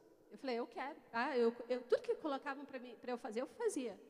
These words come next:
"Mas vai demorar dois anos." "Não tem problema, eu vou." "Você tem certeza?" "Tenho." Eu terminei meu mestrado no terceiro ano da faculdade. Pra quem não tinha condições de estudar,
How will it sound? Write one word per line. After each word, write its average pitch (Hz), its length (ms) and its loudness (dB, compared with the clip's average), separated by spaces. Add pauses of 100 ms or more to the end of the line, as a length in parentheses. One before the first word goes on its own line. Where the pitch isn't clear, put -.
(640)
"Mas 220 260 -2
vai 226 180 2
demorar 240 380 4
dois 233 500 4
anos." 175 580 0
"Não 214 160 -2
tem 196 260 -6
problema, 466 400 0
eu 285 100 2
vou." 277 280 4 (680)
"Você 233 140 -2
tem 294 160 -4
certeza?" 302 520 -2
"Tenho." 262 440 -2 (440)
Eu 226 100 -2
terminei 254 380 0
meu 247 140 4
mestrado 247 560 -4
no 254 120 -8
terceiro 254 460 -6
ano 262 220 -4
da 262 80 -6
faculdade. 208 540 -12 (1900)
Pra 226 120 -4
quem 226 180 -2
não 233 160 0
tinha 233 320 -4
condições 233 600 -6
de 226 80 -6
estudar, 208 480 -6